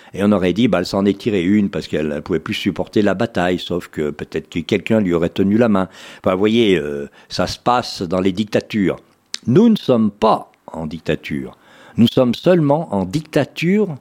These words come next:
des finances, de l'industrie, et il y a encore en France un État, une justice, une santé, une sécurité sociale qui fonctionnent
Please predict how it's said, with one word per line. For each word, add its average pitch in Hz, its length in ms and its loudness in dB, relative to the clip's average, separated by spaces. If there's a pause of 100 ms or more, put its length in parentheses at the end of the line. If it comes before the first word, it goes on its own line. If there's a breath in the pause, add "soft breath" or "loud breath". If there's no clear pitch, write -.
(140)
des 101 220 4
finances, 127 680 0 (480 loud breath)
de 95 80 2
l'industrie, 139 800 0 (120)
et 170 120 4
il 165 240 0
y 220 140 2
a 214 80 0
encore 147 400 2
en 82 140 0
France 101 520 -4 (100)
un 160 180 2
État, 110 500 0
une 160 160 4
justice, 110 680 -2 (680 loud breath)
une 117 380 8
santé, 127 800 0
une 151 160 4
sécurité 123 460 2
sociale 120 420 0
qui - 140 -2
fonctionnent 98 640 2